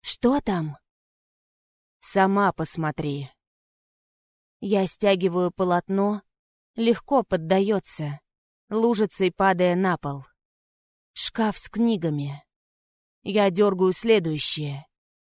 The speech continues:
Ещё один. Постепенно подвал превращается в библиотеку. «Это те книги,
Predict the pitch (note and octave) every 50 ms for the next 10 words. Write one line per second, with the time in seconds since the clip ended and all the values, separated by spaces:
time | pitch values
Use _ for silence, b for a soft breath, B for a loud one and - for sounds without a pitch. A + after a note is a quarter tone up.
0 | _ _ _ _ _ _ - A3+ A3 A3 - - - C4 C4 A3+ F#3+ F3 D#3 D#3+
1 | D#3+ D#3 D3 C#3 C#3 - _ _ _ _ _ _ _ _ _ _ _ _ _ _
2 | _ _ _ _ _ - A#3 G3+ - - - G#3+ F#3 - A3+ A3 A3 G#3+ A3 G#3
3 | G3 F#3 - G3 F#3 E3+ D#3+ F3 F#3 G3+ G3+ G3+ - - G3+ G3+ F3 F#3 F#3 F#3
4 | - - - A3 G3+ G3 G3 F#3 - - - G#3 F#3+ F3 F3+ G3+ F#3 F#3 G3+ G3
5 | G3+ G3+ - - - A3+ F#3 - - - C#3+ C#3 C#3 - _ _ _ _ _ _
6 | _ _ _ _ _ _ _ _ _ _ _ _ _ _ _ _ _ _ _ _
7 | - - G#3+ G#3+ - - A3+ G#3+ - - - A#3 A#3 A3+ - - G#3+ G#3+ G#3+ A3
8 | A3+ G3 F#3 A3+ A3 G#3 G3